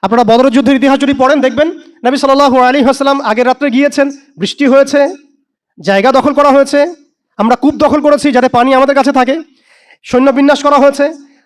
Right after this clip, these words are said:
যতটা ট্যাকটিক নেওয়ার প্রয়োজন সব আমরা নিয়েছি। তারপরে দোয়া, সুবহানাল্লাহ, দোয়া হতে হতে হতে হতে কাঁধ থেকে চাদর পড়ে যাচ্ছে।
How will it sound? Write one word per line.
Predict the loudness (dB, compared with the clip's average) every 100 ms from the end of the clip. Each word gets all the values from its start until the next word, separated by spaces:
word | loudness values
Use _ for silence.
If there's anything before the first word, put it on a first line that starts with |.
| -4
যতটা | -2 0 -2 -2
ট্যাকটিক | 0 -2 -2 -2
নেওয়ার | 0 0
প্রয়োজন | 0 -2 0
সব | 0 0
আমরা | 2
নিয়েছি। | 2 0 -2
তারপরে | -2 -2 0 0 0
দোয়া, | 2 2 2 -2 -6 -10
সুবহানাল্লাহ, | -4 0 0 2 0 -2 _ -8 0
দোয়া | 2 2
হতে | 2
হতে | 2 2 2
হতে | 2 2
হতে | 0 -2
কাঁধ | -2 -4 -2
থেকে | -4
চাদর | -2 -2 -2
পড়ে | 0
যাচ্ছে। | 0 -2 -6